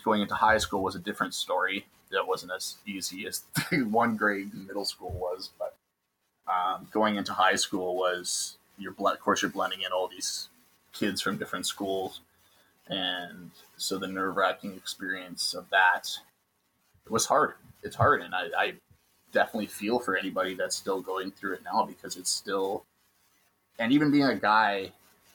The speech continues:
it's still, I, I couldn't imagine being a female going through that, but being even just a guy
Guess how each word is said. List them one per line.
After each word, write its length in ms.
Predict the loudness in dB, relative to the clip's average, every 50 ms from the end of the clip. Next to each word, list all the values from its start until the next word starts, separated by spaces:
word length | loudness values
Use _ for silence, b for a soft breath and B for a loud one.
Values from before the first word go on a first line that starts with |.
| _
it's 180 | -10 -6 -4 -4
still, 540 | -4 -2 0 0 2 4 4 2 2 0 -2 _ _ _ _ _ _ _ _ _ -4
I, 120 | -2 -2 0 0
I 20 |
couldn't 180 | 0 0 2 2
imagine 440 | 4 4 6 6 6 6 4 4 4
being 220 | 2 2 0 0
a 120 | -2 -2
female 420 | -4 -4 -2 -2 0 2 2 0 0
going 280 | 0 -2 -4 -4 -6
through 260 | -10 -8 -6 -4 -2 0
that, 240 | 0 0 0 0 -2 -8 _ _
but 220 | 0 0 0 0 0
being 320 | -2 0 0 0 -2 -4
even 320 | -6 -8 -10 -10 -12 -14 -16 _
just 220 | -8 -6 -6 -6 -6
a 40 |
guy 300 | -4 0 2 2 2 2